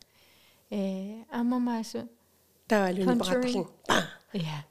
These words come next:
Speaker 2: Иа.
Speaker 1: Налуара Conjuring имииннерс эқанаммақаллунаату таасарпаа танна филма.
Speaker 2: Э.
Speaker 1: Nattens dæmoner.
Speaker 2: Иа.
Speaker 1: Nattens dæmoner имииннерс иммақалуунниисуна филми. Таннамаа яаннами иссиави.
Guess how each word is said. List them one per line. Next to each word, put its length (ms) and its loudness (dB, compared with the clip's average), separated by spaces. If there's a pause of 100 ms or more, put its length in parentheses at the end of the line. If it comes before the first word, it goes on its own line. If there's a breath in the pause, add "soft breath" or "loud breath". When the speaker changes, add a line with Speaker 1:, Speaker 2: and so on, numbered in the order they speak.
(120)
Speaker 2:
Иа. 140 -2
Speaker 1:
Налуара 380 2
Conjuring 600 -4
имииннерс 480 -6
эқанаммақаллунаату 920 -6
таасарпаа 500 -14
танна 260 -12
филма. 340 -14 (240)
Speaker 2:
Э. 380 -2
Speaker 1:
Nattens 360 -4
dæmoner. 380 -4
Speaker 2:
Иа. 260 -2 (800 loud breath)
Speaker 1:
Nattens 460 -2
dæmoner 500 -2
имииннерс 540 -4
иммақалуунниисуна 840 -2
филми. 340 -8
Таннамаа 460 -2
яаннами 640 -2 (240)
иссиави. 680 -6